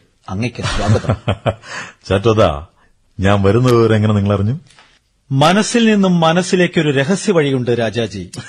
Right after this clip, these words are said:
Speaker 2: <laughs>
Speaker 1: നിങ്ങൾ കപ്പൽ കയറിയ ദിവസം തന്നെ എനിക്ക് വിവരം ലഭിച്ചു കഴിഞ്ഞിരുന്നു.
Speaker 2: ഉം.
Speaker 1: ആ, ഹരിശ്ചന്ദ്രൻ എവിടെ പോയി?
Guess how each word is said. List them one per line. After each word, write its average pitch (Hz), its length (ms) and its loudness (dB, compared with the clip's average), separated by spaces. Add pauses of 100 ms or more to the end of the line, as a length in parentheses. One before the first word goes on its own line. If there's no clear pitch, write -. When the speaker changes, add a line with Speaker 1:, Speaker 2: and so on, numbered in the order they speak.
(300)
Speaker 2:
<laughs> - 580 -10
Speaker 1:
നിങ്ങൾ 135 320 2 (160)
കപ്പൽ 151 360 0
കയറിയ 160 380 0
ദിവസം 147 460 0
തന്നെ 131 300 -2 (360)
എനിക്ക് 127 280 -6
വിവരം 135 380 0
ലഭിച്ചു 165 340 -4
കഴിഞ്ഞിരുന്നു. 107 520 -4
Speaker 2:
ഉം. 113 440 -4 (600)
Speaker 1:
ആ, 113 80 -10 (360)
ഹരിശ്ചന്ദ്രൻ 185 680 0
എവിടെ 180 140 2
പോയി? 139 320 -2